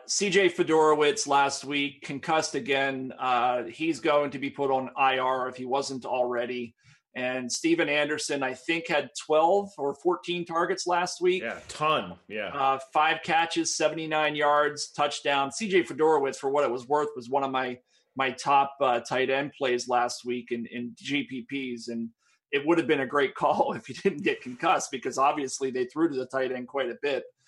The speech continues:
Speaker 1: Uh, but this week, I think it's gonna be a lot of DeAndre Hopkins, uh, and then you'll see overflow action to, um, Anderson, and Will Fuller likely is just going to stretch the defense on nine routes all day long.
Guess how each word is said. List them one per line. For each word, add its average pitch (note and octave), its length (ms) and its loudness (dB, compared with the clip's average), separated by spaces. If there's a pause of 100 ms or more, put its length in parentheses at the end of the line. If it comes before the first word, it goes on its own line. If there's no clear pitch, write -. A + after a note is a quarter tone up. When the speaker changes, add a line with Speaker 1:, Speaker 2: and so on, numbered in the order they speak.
(280)
Speaker 1:
Uh, C3 260 4
but D3 160 -2
this G3 220 4
week, F3 220 8
I D#3 80 4
think E3 280 0
it's D#3+ 140 -2
gonna D#3+ 180 0
be D3+ 140 -2
a C#3+ 80 2
lot D3 240 6
of D3+ 80 -2
DeAndre D3 520 2
Hopkins, C3 840 0 (280)
uh, C3 320 0 (100)
and C#3+ 120 -4
then C#3+ 140 -2
you'll C#3+ 100 0
see C#3 380 -4
overflow D#3 560 4
action C3+ 440 0 (100)
to, C3+ 360 -2 (160)
um, B2+ 320 -8 (100)
Anderson, D3 800 -2 (420)
and C3+ 300 -2
Will D#3+ 180 2
Fuller D#3 380 4
likely C#3 360 2
is C3 80 -6
just C#3 220 -2
going C#3 180 0
to C3 60 -8
stretch - 360 -2
the B2+ 80 -2
defense B2+ 600 -6
on B2 200 -4
nine B2+ 280 -4
routes B2 320 -6
all A#2+ 200 0
day A#2 180 -2
long. B2 420 -2